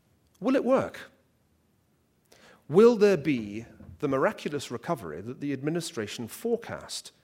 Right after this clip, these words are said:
in its recent budget document? If you went to the back of that marvelous document, you would have found projections of gross domestic product growing next year at three percent, the year after that at four percent, and the year after that at four point five percent.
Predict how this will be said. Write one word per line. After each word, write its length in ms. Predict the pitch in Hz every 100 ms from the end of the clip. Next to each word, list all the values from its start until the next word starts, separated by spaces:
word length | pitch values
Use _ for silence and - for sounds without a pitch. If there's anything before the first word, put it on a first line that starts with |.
| _ _ -
in 140 | 135
its 200 | 135 -
recent 320 | 117 - -
budget 360 | 185 185 120 -
document? 540 | 90 - - 90 -
If 120 | 127
you 80 | 160
went 180 | 156 180
to 100 | 147
the 80 | 131
back 260 | 143 147
of 100 | 131
that 220 | 113 107 - - _
marvelous 480 | 123 131 127 117 110
document, 540 | 131 117 - 107 104 - - -
you 160 | 139 139
would 120 | 139
have 80 | 123
found 480 | 185 196 165 127 104 _
projections 800 | - 131 143 151 - - 123 110 98 - - -
of 200 | 135 123
gross 240 | 151 180
domestic 480 | - 151 131 - -
product 500 | - 123 110 - - -
growing 400 | - 120 117 110
next 320 | 131 - -
year 140 | 120 113
at 160 | -
three 240 | - 175 175
percent, 540 | 123 - 92 90 - _ _ _ _ _ _ _ _
the 100 | 131
year 180 | 135 165
after 260 | 143 - 120
that 200 | 120 107
at 100 | -
four 240 | - 208
percent, 500 | 208 107 - 82 -
and 140 | - 123
the 60 |
year 220 | 123 135
after 240 | 117 - 110
that 240 | 98 101
at 100 | -
four 220 | - 120
point 260 | 110 110 110
five 300 | - 180 175
percent. 480 | - - 76 -